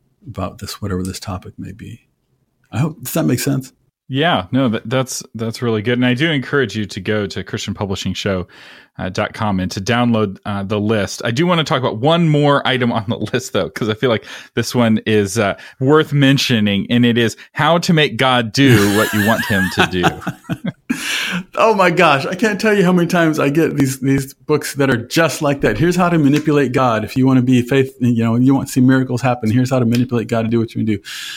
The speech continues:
Speaker 1: I actually saw a, a, an article titled, the one right below that, "Twice the Results with Half the Prayer." And I was like, "Are you kidding me? That's not the point of prayer, is twice the results. The point of prayer is the communication, intimate relationship with God." Look,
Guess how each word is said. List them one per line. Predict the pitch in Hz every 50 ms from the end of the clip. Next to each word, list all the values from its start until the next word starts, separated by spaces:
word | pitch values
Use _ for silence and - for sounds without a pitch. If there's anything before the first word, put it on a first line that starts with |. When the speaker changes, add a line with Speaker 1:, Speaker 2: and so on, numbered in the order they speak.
| - - -
Speaker 1:
I | - 151 160
actually | 151 156 170 160 - 156 127
saw | - - 165 160 160 151 131 127
a, | - - 113 113 117 120 123 117 113
a, | 110 _ _ _ _ _ _ _ _ _ - 117
an | 113 120
article | 131 131 147 151 - - 120 107
titled, | - - 147 151 147 131 110 107 107 110
the | 113
one | 117 123 123
right | 127 117 113
below | 113 120 135 131
that, | 117 101 82 -
"Twice | - 127 123 123 120 -
the | - 135
Results | 123 113 104 117 120 120 120 - -
with | 110 -
Half | - - 120 107 - -
the | - 110
Prayer." | - - 120 113 104 95
And | - _ - - - - - - _ - 135
I |
was | 127 123
like, | 135 98
"Are | 117 165
you | 208 254 277 226
kidding | - 165 151 156 170 196
me? | 214 226 220 196
That's | 190 151 175 202 196 - -
not | 202 190 190
the | - 165
point | - 196 214 233 190
of | 143 123 -
prayer, | - 170 180 180 151 131
is | 123 120 -
twice | - - - 143 139 143 -
the | - 139
results. | 127 117 117 147 139 131 -
The | 127
point | 127 - - -
of | 143 143
prayer | - 180 202 175
is | 143 127 123
the | 131
communication, | 127 - 156 160 156 147 147 - 151 147 - - 135 131
intimate | 143 151 151 - - - -
relationship | 127 135 139 151 139 - - 139
with | 123 104 110 110
God." | 113 151 190 196 - - - _ _ _ _ _ _ _ _ _ _ _ _ _ - - - _ -
Look, | 123 101 - -